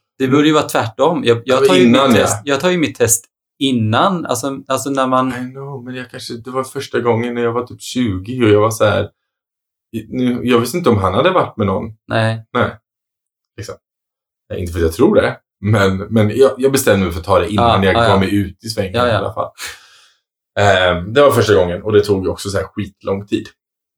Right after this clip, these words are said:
Speaker 2: Men
Speaker 1: Ja, men typ
Speaker 2: det
Speaker 1: två veckor liksom.
Speaker 2: Ja, men det, det är väldigt mycket förbättrat idag.
Speaker 1: Mm.
Speaker 2: Eh, du, nu kan du gå till Sahlgrenska och då får du ju svar,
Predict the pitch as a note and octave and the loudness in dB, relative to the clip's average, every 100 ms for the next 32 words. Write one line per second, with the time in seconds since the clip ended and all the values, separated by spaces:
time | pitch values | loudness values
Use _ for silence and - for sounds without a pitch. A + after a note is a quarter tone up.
0 | C3 D3 D3 C#3+ D#3+ - G2+ F#2+ G#2+ - | 0 0 0 2 2 2 -2 -2 -4 -10
1 | G2 A2 G#2+ - A#2 G#2 G2+ G#2 _ B2+ | -10 -8 -8 -4 0 2 0 -2 _ -4
2 | C3+ D3 C#3+ C#3 B2+ C3+ C#3 C3+ C#3 A#2+ | 0 2 0 0 2 4 4 2 -2 -2
3 | A2+ B2 A#2 G#2 G#2 G2+ - A#2+ D3 - | -6 -8 -10 -6 -4 -4 -6 -4 0 0
4 | - _ - G#2+ A2+ _ - - - - | -4 _ -8 -6 -6 _ -16 -14 -16 -20
5 | _ A2+ F2 B2+ C#3 C#3 D#3 B2 A2+ A2+ | _ -20 -16 -4 -2 2 2 2 2 2
6 | G#2 F2+ F2 G#2+ G#2+ - G#2 G2 F#2 - | 2 2 -2 -2 -2 -2 -2 0 -4 -2
7 | F#2+ F#2 F#2 | -2 0 -2